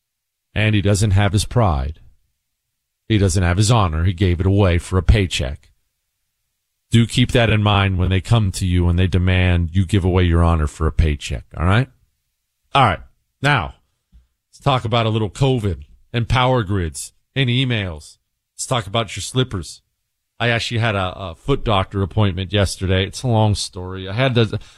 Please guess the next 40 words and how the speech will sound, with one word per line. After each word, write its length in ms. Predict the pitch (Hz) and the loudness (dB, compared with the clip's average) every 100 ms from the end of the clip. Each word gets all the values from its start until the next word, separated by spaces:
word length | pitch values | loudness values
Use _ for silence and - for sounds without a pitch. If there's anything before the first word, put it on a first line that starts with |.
| _ | _
I 100 | 139 | 0
had 240 | 156 214 208 | 4 4 2
a 60 | |
stress 380 | - - 143 127 | -2 -2 -2 -2
fracture, 640 | - 131 127 120 - 127 120 | -2 0 0 -2 -4 0 0
and 120 | 120 | 2
now 320 | 131 143 131 | 2 2 2
there's 240 | 123 113 | 2 2
a 60 | 101 | 2
nerve 460 | 117 151 151 143 123 | 0 0 0 -2 -2
thing. 200 | 151 143 | 0 0
It's, 160 | - | -2
it's 180 | 170 - | -6 -4
no 120 | 202 | -2
big 140 | 135 104 | -2 -2
deal. 180 | 80 | -2
Believe 260 | 92 123 110 | 0 0 2
me, 100 | 107 | 0
it's 140 | 98 | 0
no 80 | 139 | -2
big 140 | 104 101 | -2 0
deal. 120 | 95 | -2
I'm 120 | 95 | -2
fine. 360 | - 92 90 87 | -2 -2 -2 -4
I'm 100 | 82 | -2
totally 340 | 110 90 92 | 0 0 -2
fine. 400 | - 85 82 87 - _ _ _ _ | -2 0 0 -2 -8 _ _ _ _
But, 300 | 135 117 - _ _ _ _ _ _ _ _ | 2 2 0 _ _ _ _ _ _ _ _
uh, 260 | 117 113 92 | -2 -2 -2
I 180 | 104 117 | -4 -2
am 460 | 117 110 98 90 85 _ _ _ _ - | -2 -2 -4 -8 -12 _ _ _ _ -4
proud 320 | 160 160 151 | 2 2 2
to 80 | 127 | -2
say 240 | - 120 | 0 0
that 140 | 117 107 | 0 0
my 140 | 104 | -2
wife 300 | 101 120 113 | 0 0 0
is 140 | 98 | -4
officially 480 | 95 - 120 - 107 | -4 -2 -2 -2 -4
horrified. 600 | 87 117 147 196 196 254 | -2 0 0 0 -2 -4